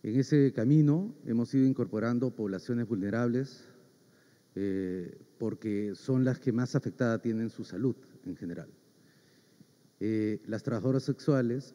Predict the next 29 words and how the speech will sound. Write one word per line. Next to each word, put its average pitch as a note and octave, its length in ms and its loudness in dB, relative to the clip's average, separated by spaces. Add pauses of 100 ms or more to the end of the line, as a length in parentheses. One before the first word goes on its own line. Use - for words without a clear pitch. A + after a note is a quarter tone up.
son A#2 180 -6
consideradas G#2 480 -4
parte B2+ 360 -2
de G2 80 -2
las F#2 120 -6
poblaciones G#2 440 -6
vulnerables G#2+ 540 -2
porque G2 240 -10
están G#2+ 480 -8 (120)
expuestas C3 880 -2 (200)
a F#2 540 -8 (140)
una G#2+ 180 -6
serie A2+ 320 -2
de, G2+ 200 -6 (460)
de A2+ 120 -6
contagios, B2+ 800 -4 (1040)
eh, G2 280 -6 (380)
en A#2 100 -6
el A2 100 -4
ejercicio B2 880 -2 (680)
de G2 500 -4 (520)
su - 160 -10
trabajo. B2 420 -4 (1500)
El A#2 260 -2
trabajo B2 440 -2
que A#2+ 220 0
puede A#2 280 0
ser A2 180 -4
forzado C3+ 680 -2